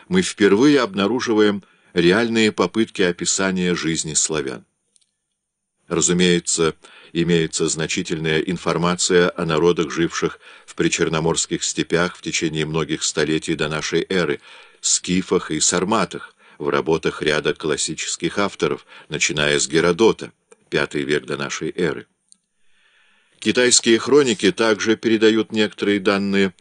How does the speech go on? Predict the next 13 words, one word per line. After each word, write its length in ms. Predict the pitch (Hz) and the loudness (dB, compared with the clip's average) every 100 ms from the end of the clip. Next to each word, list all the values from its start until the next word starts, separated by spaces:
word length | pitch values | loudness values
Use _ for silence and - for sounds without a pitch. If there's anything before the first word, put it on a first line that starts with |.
| - - - | -20 -20 -8
о 260 | 87 90 - | -2 -2 -2
евразийских 960 | 90 92 90 90 87 90 85 - 85 | 0 2 4 2 2 0 -2 -4 -6
кочевниках. 840 | - 87 - 85 76 78 80 78 - _ _ _ _ _ - | -4 -4 -2 -2 -4 -8 -10 -10 -14 _ _ _ _ _ -4
Тем 240 | 123 147 | 0 2
не 80 | 156 | 2
менее, 360 | 160 151 131 | 2 2 0
свидетельства 840 | 107 - 92 98 92 87 - 82 80 | -2 -2 0 2 0 -4 -4 -4 -2
о 220 | - 87 | -2 -4
протославянских 1400 | - - 92 - 80 - 82 78 85 76 - - - - - - - | -4 0 2 2 -2 -4 0 0 0 0 -6 -8 -14 -16 -20 -20 -8
и 240 | 98 92 - | -2 0 0
ранних 560 | 92 92 82 76 76 - | 0 0 0 -4 -6 -4
русских 460 | 82 - - - | -4 -4 -10 -12
племенах, 580 | - 71 76 113 147 - | -8 -6 -2 -2 -4 -8